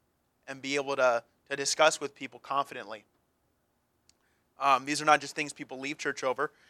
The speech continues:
These are things that people refuse to go to church over or refuse to, you know, become a Christian over. And me and you need, um, to be prepared.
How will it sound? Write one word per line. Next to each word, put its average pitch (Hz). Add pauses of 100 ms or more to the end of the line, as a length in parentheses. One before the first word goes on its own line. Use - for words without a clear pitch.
(380)
These 156
are 160
things 156
that 139
people 139
refuse 135
to 139
go 127
to 120
church 120
over 104 (760)
or 139
refuse 139
to, 143 (320)
you 135
know, 127
become 139
a 135
Christian 139 (440)
over. 131 (1120)
And 135
me 135
and 139
you 135
need, 131 (260)
um, 123 (120)
to -
be 131
prepared. 120